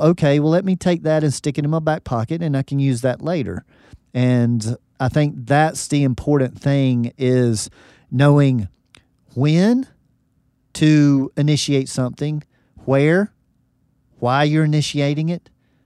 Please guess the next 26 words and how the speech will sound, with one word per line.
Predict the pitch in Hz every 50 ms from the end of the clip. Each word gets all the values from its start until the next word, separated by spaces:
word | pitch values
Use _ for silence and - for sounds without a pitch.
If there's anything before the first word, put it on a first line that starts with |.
| _ _ _
to | - 135 120
whom | 87 151 156 165 165 160
you're | 160 160 156
initiating | 151 151 143 - - - 147 135 135 139 139 147 151
it, | 156 156 156 - _ _ _ _ _ _ _ _ _
and | - 135 131 120
whether | 135 160 165 156
you've | 160 156 151 135
already | - - 160 160 165 160 156 147
been | 139 143 135 120
talking | - - 143 139 - - 143 135
about | 127 131 127 127 127 127
it | 127 120 -
or | - 127 123 117
sharing | 107 - - 135 131 131 131 127 127
it | 123 - -
long | 120 120 123 123 120
enough. | 110 113 139 170 151 101 85 - - - - _ _ _ _ _ _ _ _ _ _ _ _ _ _ _ _ _ _
That | - 139 143 151 156 160 - -
is | 151 143 143 139 127 113
a | 135 120
big | 107 - 139 143 143 127 - -
key | - - - 156 156 147 139 131 117 -
to | - 123
go | 113 127 131 127
through | 113 - - 135 139 139 135 131 127 120 104